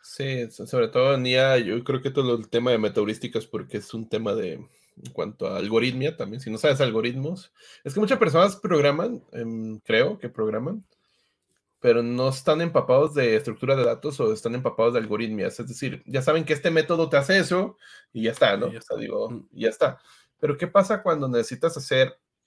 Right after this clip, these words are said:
Speaker 1: una herramienta tú, la cual es una, mm, a lo mejor existe una herramienta ya que hace eso,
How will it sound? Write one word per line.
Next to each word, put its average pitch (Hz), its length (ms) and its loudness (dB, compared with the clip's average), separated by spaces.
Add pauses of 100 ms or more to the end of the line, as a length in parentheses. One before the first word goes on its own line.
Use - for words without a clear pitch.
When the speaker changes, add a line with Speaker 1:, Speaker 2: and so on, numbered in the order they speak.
Speaker 1:
una 131 380 2
herramienta 123 480 2
tú, 139 320 -6 (540)
la 135 200 2
cual 143 380 6
es 131 240 -2
una, 139 280 0 (260)
mm, 120 360 -8
a 139 60 0
lo 139 100 4
mejor 151 600 4 (180)
existe 143 440 -6
una 170 160 0
herramienta 143 380 0
ya 151 180 0
que 156 100 0
hace 151 180 0
eso, 156 360 -2